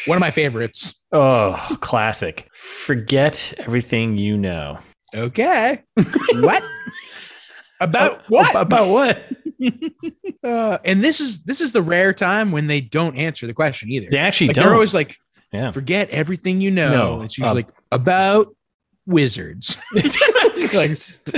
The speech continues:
Speaker 1: "Harry Potter is coming for your ass." <laughs> Uh, but not this time.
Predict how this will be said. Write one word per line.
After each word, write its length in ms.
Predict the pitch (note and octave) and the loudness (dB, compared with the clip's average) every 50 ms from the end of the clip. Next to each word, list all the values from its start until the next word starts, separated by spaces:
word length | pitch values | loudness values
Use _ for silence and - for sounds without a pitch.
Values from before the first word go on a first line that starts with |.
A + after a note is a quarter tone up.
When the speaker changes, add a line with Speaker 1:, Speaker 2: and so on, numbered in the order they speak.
| - - | -6 -2
Speaker 1:
"Harry 320 | D3+ E3+ E3+ F3 G3 B3 G3 | -2 0 2 2 2 2 2
Potter 460 | - B3+ G#3 F3+ D#3 C3+ C3+ C3 B2+ | 2 2 2 2 2 2 2 2 0
is 220 | B2+ A#2+ - - | -2 -4 -6 -4
coming 300 | - - D3+ D#3 F3 F#3 | -2 0 0 2 2 0
for 140 | E3 - F3+ | 0 0 0
your 200 | F#3+ F#3+ F#3 F3+ | 0 2 2 2
ass." 460 | E3 D3+ C3+ B2+ A#2 A#2 B2 - - - | 2 2 0 -2 -4 -6 -8 -10 -10 -8
<laughs> 40 | - E4+ D#4 F#3 - _ _ - - - - B4 - - - G#4+ - - F#4 F#4 E4+ C4+ G3+ - | -6 -6 -6 -6 -8 _ _ -10 -2 0 0 0 0 -2 -8 -8 -6 -6 -6 -4 -4 -6 -6 -4
Uh, 360 | - C#3+ D3 C3+ B2+ B2+ A#2+ - - - _ | -2 -2 0 0 0 -2 -4 -6 -12 -14 _
but 180 | - D3+ D3 F3 | -2 -2 0 0
not 140 | F#3 A3+ - | 0 0 0
this 180 | C4+ C4+ - - | -2 -4 -4 -4
time. 200 | C3 G2 F2 G#2+ | -8 -8 -10 -14